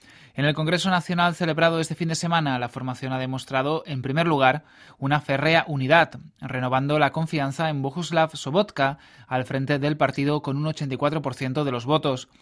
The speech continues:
De esta manera, este joven abogado de cuarenta y un años, ministro de Economía de dos mil dos a dos mil seis,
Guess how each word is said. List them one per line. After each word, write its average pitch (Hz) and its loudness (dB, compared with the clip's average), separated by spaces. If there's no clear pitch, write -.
De 139 -2
esta 135 0
manera, 156 2
este 151 -4
joven 175 -4
abogado 165 2
de 175 -2
cuarenta 143 0
y 180 2
un 190 0
años, 143 -2
ministro 135 -4
de 131 2
Economía 143 0
de 135 -4
dos 123 -6
mil 147 -2
dos 143 0
a 143 -8
dos 123 -6
mil 165 0
seis, 139 -2